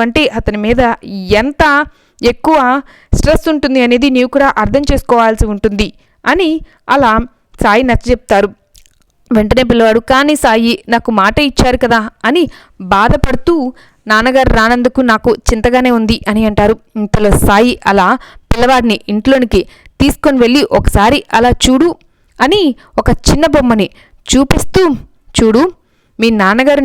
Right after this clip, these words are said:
నీకోసం ఇంట్లో ఎన్ని బొమ్మలు తీసుకువచ్చారో, అలాగే మీ నాన్నగారు నీకోసం బట్టలు తెచ్చినవి, ఇవన్నిటినీ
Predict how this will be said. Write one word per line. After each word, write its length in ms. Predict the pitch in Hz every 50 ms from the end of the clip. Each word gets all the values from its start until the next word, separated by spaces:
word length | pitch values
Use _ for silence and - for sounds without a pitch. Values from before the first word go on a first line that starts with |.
| 254
నీకోసం 440 | 233 226 - 226 220 214 - 262 277 311 311 - _ _ _ 220
ఇంట్లో 260 | 220 226 - 285 277 240 - 202 190
ఎన్ని 160 | 190 220 254 240
బొమ్మలు 280 | 254 247 247 269 294 285 294
తీసుకువచ్చారో, 600 | 277 - - - 254 254 - - - 233 226 269 269 - - _ _ _ _ _ _ - -
అలాగే 360 | 214 226 233 240 208 220 220 262 330 320 - - - _ - - -
మీ 100 | 226 247 233 214 202
నాన్నగారు 400 | 196 202 226 269 269 294 277 247 240
నీకోసం 340 | 220 202 - 220 208 - 247 220 175 180
బట్టలు 300 | 185 190 - 254 269 277 247
తెచ్చినవి, 480 | 247 226 - - 190 190 185 190 208 208 - - -
ఇవన్నిటినీ 560 | 202 202 202 233 277 320 302 - 269 285 311